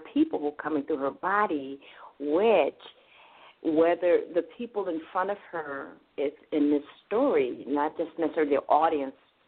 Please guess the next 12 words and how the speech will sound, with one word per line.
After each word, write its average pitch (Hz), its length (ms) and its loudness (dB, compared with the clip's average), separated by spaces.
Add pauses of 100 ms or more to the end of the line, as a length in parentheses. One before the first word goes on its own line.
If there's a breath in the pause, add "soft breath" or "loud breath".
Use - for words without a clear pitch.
(180)
Friday 123 380 4
and 110 120 -8
Saturday 117 400 -2
night, 139 360 -4 (120)
but 139 280 -4
in 147 160 2
the 139 80 -4 (160)
time 160 260 4
in 147 120 0
which 151 140 0 (140)
this 147 180 -4
was 143 100 -12